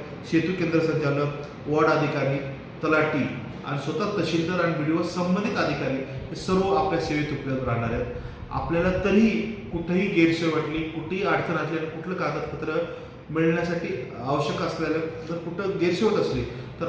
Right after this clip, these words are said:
आपण थेट मला संपर्क साधून मी आपल्या सेवेसाठी सदैव उपलब्ध राहणार आहे. मी परत एकदा माझ्या सर्व माता भगिनींना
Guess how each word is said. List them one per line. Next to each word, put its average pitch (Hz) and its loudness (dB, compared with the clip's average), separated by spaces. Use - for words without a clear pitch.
आपण 208 0
थेट 208 4
मला 165 2
संपर्क 156 0
साधून 147 0
मी 165 -2
आपल्या 160 0
सेवेसाठी 143 0
सदैव 185 0
उपलब्ध 135 2
राहणार 127 2
आहे. 131 0
मी 151 -4
परत 190 2
एकदा - 0
माझ्या 143 -4
सर्व 196 4
माता 160 4
भगिनींना 127 0